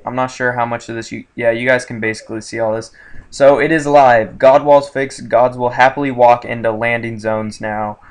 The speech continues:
Honestly, I'm not sure what a landing zone is, but I'm guessing, like, they freely roam around instead of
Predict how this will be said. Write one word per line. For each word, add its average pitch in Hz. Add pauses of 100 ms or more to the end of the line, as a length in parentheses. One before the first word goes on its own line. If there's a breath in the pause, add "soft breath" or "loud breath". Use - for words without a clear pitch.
(160 soft breath)
Honestly, 196
I'm 202
not 190
sure 180
what 135
a 120
landing 151
zone 165
is, 156
but 127
I'm 123
guessing, 131
like, 110
they 117
freely 127
roam 110
around 107
instead 107
of -